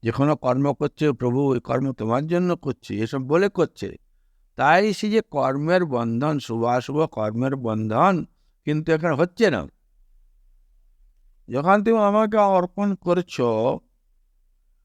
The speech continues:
আমি আত্মারূপে তোমাতে অবস্থান করতেছি, সেই জন্য তুমি যা কিছু শুভাশুভ কর্ম করবে,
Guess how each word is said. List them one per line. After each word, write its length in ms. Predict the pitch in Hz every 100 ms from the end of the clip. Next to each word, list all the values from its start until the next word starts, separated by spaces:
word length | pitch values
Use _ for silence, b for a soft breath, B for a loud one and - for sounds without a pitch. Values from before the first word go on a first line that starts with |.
| _
আমি 720 | - 123 151 180 202 214 208 - _ _ _ _ _
আত্মারূপে 1300 | 127 139 - 156 180 196 202 196 196 220 220 226 - - _ _ _ _ _ _ _ _ _
তোমাতে 540 | 131 151 175 175 196
অবস্থান 680 | 190 165 185 165 - 180 214
করতেছি, 640 | 175 139 - 101 - 80 - _ _ _ _ _ _ _ _ _ _ _ _ _ _ _ _ _ _ -
সেই 160 | 156
জন্য 360 | 175 185 190 196 202 220 220 208
তুমি 640 | 151 151 175 202 220 220 233 - _ _ _ _ _ _ _ _ _ _ -
যা 300 | 113 127 147 -
কিছু 600 | 175 - 196 202 208 180
শুভাশুভ 880 | - 117 117 143 135 156 151 175
কর্ম 500 | 175 135 127 135 151
করবে, 600 | 143 160 180 131 104 95